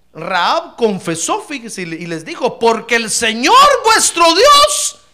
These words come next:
es el Dios arriba en los cielos y abajo en la tierra". ¡Ah, gloria a Dios! ¡Gloria a Dios! ¿Qué Dios?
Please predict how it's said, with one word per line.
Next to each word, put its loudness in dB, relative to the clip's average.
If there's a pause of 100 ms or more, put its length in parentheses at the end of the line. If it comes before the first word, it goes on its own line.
(180)
es 2
el 2
Dios 2
arriba 2
en 4
los 0
cielos 0 (500)
y -4
abajo 0
en -4
la -2
tierra". -2 (1600)
¡Ah, 6
gloria 4
a 2
Dios! 4 (960)
¡Gloria 4
a 0
Dios! 4 (4000)
¿Qué 4
Dios? 2